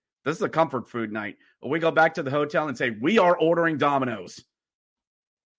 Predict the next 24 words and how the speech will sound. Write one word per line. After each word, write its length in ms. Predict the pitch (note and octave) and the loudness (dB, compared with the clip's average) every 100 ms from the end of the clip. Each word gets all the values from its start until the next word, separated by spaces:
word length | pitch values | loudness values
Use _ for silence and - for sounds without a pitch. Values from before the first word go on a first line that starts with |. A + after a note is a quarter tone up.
| _ _ _ | _ _ _
Don't 160 | D3+ D#3+ | -6 -2
worry, 180 | E3 C#3 | 0 0
I 80 | A#2 | -2
got 120 | A#2 | -4
a 40 | |
full 160 | - D3 | -8 -6
pack 220 | C#3+ B2+ | -4 -4
of 60 | A2+ | -6
Tums 280 | C#3 B2+ | -8 -8
with 100 | F#2+ | -10
me. 100 | F#2+ F2 | -12 -12
I'll 100 | F#2+ | -12
be 80 | |
fine. 340 | - A#2 E2 - | -8 -8 -10 -18
<sighs> 60 | _ _ _ _ _ _ _ _ _ _ _ - F2 D3+ A2+ - - - _ _ _ _ _ _ _ _ _ _ _ _ _ _ _ _ _ _ _ _ _ _ - - | _ _ _ _ _ _ _ _ _ _ _ -12 -8 -8 -10 -14 -18 -20 _ _ _ _ _ _ _ _ _ _ _ _ _ _ _ _ _ _ _ _ _ _ -20 -8
But 140 | C3+ | -6
you 80 | D#3+ | -2
had 240 | D#3 G#3 G3 | 2 2 0
it. 140 | - _ _ _ _ _ _ _ - | -4 _ _ _ _ _ _ _ -10
You 80 | F3+ | -6
had 220 | D4+ F4 | -4 -4
it. 200 | F#4 - _ _ _ - | -4 -8 _ _ _ 0
Two 120 | G4+ | 0
points 480 | G4+ G#4+ G4 - | 2 0 -2 -10